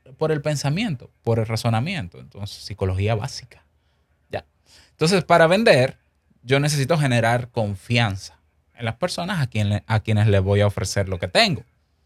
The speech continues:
Para vender, yo necesito ser creíble en lo que ofrezco, ¿eh? Necesito serlo también.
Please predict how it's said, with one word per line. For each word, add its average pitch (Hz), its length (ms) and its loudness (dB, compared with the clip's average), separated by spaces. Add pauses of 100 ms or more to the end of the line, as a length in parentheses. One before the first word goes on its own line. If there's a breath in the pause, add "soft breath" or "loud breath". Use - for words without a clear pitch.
(680)
Para 135 180 6
vender, 143 440 4
yo 123 120 2
necesito 127 440 2
ser 123 340 2
creíble 123 920 2
en 113 120 0
lo 110 140 0
que 110 80 -2
ofrezco, 95 640 -6 (300)
¿eh? 233 160 -6
Necesito 104 540 -4
serlo 220 380 0
también. 220 540 -4